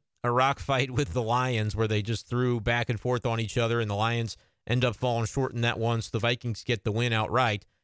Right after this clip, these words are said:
And then the Vikings, again, they get the job done. Like, they're not necessarily always winning pretty, but in that London game last week, they survived twenty-eight twenty-five over the Saints, and, uh, backup quarterback over there, Andy Dalton, last week. So the Vikings, I think, defensively have a little bit to be desired. But again, like,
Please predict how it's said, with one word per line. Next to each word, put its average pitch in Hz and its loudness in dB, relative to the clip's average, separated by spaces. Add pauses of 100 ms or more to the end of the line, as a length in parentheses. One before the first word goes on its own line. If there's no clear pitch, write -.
(120)
And 123 2
then 180 2
the 226 -2
Vikings, 180 -2
again, 175 0
they 160 -2
get 160 -4
the 175 -12
job 185 -2
done. 143 0
Like, 104 0
they're 127 0
not 160 0
necessarily 160 0
always 147 2
winning 143 -2
pretty, 139 -2
but 107 -2 (600)
in 135 2
that 151 2
London 143 0
game 139 0
last 131 -2
week, 135 0
they 131 2
survived 123 0
twenty-eight 127 -2
twenty-five 117 0
over 107 -2
the 101 0
Saints, 180 -2 (380)
and, 113 0
uh, 107 0
backup 120 -2
quarterback 131 0
over 113 -4
there, 117 2
Andy 113 -2
Dalton, 131 -2
last 123 -2
week. 131 -2
So 117 -2 (440)
the 196 0
Vikings, 226 0
I 180 0
think, 170 -6
defensively 160 -2
have 143 0
a 120 -2
little 147 -2
bit 175 -2
to 165 -2
be 165 -2
desired. 160 0
But 139 0
again, 170 -2
like, 143 -2